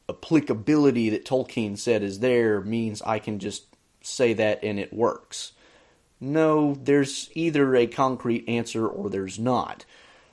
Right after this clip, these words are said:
My argument, of course, is that they are not, and I think that's true because of a number of reasons, which I won't get into here, but there's no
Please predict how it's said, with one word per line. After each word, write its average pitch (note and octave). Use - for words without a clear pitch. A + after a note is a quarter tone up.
My D#3
argument, B2+
of A2
course, A2+
is G#2+
that A2
they A2
are G2
not, G2+
and G#2+
I A2
think A2+
that's G#2+
true G#2+
because G2+
of G2+
a G2+
number C3+
of G2+
reasons, G2
which G#2
I A2
won't A2
get A2
into G#2+
here, G2+
but A2
there's C3
no D3+